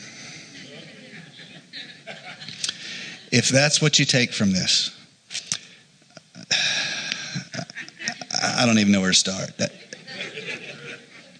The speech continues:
what I want you to take is thi-, is this. Salvation is the cause of good works.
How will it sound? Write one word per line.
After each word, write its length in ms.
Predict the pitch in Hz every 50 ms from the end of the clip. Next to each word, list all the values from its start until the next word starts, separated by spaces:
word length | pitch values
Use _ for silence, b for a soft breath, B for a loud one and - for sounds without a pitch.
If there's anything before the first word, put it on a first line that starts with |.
| _ _ - - _ _ _ _ - - - -
what 160 | - 123 120
I 60 | 117 110
want 260 | 110 131 135 - -
you 60 | 123
to 60 | 110
take 320 | - - 120 117 113 - 110
is 140 | 104 -
thi-, 320 | 101 104 101 92 - - 107
is 120 | 101 95
this. 460 | 95 101 - - - - - - - - - _ _ _ _ _ _ _ _ _ _ _ _ _ _ _ b b b b b b b b b b
Salvation 840 | b - - 123 117 120 117 117 120 120 - - 101 98 98 95 101 - - _ _ _ _ _ _ _ _ _ _ _ _ _ _ _ b b b b b b
is 680 | - 131 113 110 107 104 - - - - - - - -
the 140 | 110 107 92
cause 1000 | - - - - 120 113 110 101 92 87 85 - - - - - - - - - -
of 180 | 107 101 113
good 160 | 113 107 98 95
works. 640 | 92 92 90 - - - - - - - - -